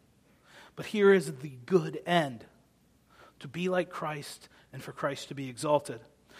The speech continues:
So not only is he working all things, now we see that he is giving us all things with the Son.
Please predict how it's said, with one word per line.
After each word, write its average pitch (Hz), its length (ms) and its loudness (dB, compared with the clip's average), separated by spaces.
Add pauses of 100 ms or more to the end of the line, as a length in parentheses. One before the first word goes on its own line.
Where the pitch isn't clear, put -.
(140)
So - 140 -2
not 175 160 12
only 240 240 8
is 208 80 6
he 196 80 6
working 208 480 12
all 165 160 10
things, 170 320 -2
now 202 220 10
we 208 100 0
see 185 300 0
that 165 180 6 (180)
he 214 240 4
is 151 160 12 (200)
giving 214 400 4
us 143 360 0
all 143 240 6
things 143 680 -8 (500)
with 202 280 8
the 175 80 -8
Son. 143 520 0